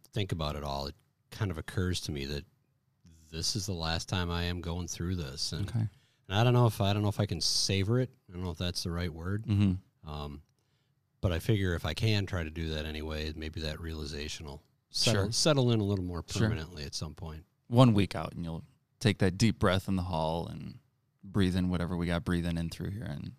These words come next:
Speaker 1: Yeah.
Speaker 2: realize some stuff.
Speaker 1: Exactly.
Speaker 2: Um, you've covered so much ground at West. It's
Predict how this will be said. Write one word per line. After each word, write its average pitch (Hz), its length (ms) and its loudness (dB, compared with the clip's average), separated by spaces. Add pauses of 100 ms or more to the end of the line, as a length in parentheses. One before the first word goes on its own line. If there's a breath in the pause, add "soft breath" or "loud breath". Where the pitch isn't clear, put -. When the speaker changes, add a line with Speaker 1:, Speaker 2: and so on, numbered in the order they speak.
(100)
Speaker 1:
Yeah. 117 240 0
Speaker 2:
realize 90 340 0
some - 160 -4
stuff. - 420 -10
Speaker 1:
Exactly. 80 520 -10 (720 loud breath)
Speaker 2:
Um, 117 460 12 (360)
you've 131 400 8
covered 131 420 8
so - 280 8
much 104 240 8
ground 87 340 0
at 80 160 -2
West. 82 320 2
It's - 500 0